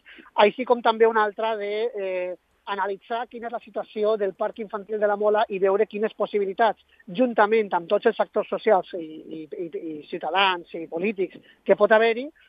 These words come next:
per avaluar què es pot fer a la Mola per, eh, aquest parc,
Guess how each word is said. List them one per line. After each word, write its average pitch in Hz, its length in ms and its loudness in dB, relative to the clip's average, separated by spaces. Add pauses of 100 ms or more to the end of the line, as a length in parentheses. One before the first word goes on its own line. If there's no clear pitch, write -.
(120)
per 208 160 0
avaluar 196 540 0 (180)
què 220 80 -10
es 196 100 -12
pot 202 220 -12
fer 202 160 -6
a 190 80 -6
la 190 80 -8
Mola 202 300 -8
per, 185 340 -8
eh, 180 180 -2
aquest 170 320 -10
parc, 202 300 0